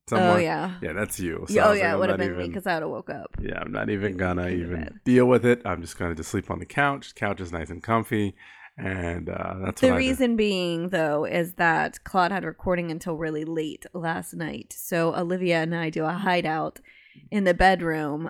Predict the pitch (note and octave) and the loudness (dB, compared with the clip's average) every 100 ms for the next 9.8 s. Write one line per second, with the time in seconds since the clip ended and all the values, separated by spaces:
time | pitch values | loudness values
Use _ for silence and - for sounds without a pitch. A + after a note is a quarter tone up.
0 | - E3+ E3 D3+ F3+ - E3+ E3+ F3 E3 | -4 -4 -4 -4 -6 -6 -4 -2 0 0
1 | E3 D#3+ G3 F#3 F3+ - F3 E3+ D#3 D#3 | 0 -2 -4 -2 -4 -4 -2 2 2 0
2 | E3+ - G3 F#3+ F3+ D#3 - - E3 D#3+ | -6 -8 -4 -2 0 -2 -6 -8 -2 0
3 | E3 D#3 C#3+ D#3 F3 - - F#3+ F3 E3+ | 2 0 -2 -4 -6 -8 -6 -2 0 0
4 | D#3+ F3 - D#3+ D3 C#3+ C3 - - F#3 | 0 -2 -2 -2 -2 -6 -8 -12 -8 -4
5 | E3+ E3+ D3 - - F#3+ E3+ D3+ D3+ - | -4 -2 -4 -4 -8 -4 -4 -4 -6 -6
6 | D#3+ D#3+ D3+ C#3 A#2 - D#3 - D3+ F3 | -8 -6 -6 -8 -8 -6 -6 -6 -4 -2
7 | F3 E3+ D3+ D3+ D3+ E3+ - - - - | -2 -2 -6 -6 -8 -10 -14 -20 -20 -20
8 | - - F3 C#3+ A2+ - C#4+ C4+ B3 A3+ | -16 -4 -2 0 -2 2 6 8 10 8
9 | G#3+ G#3 F#3+ F3 E3+ E3 C3+ D#3 | 6 6 4 0 0 -2 -6 -10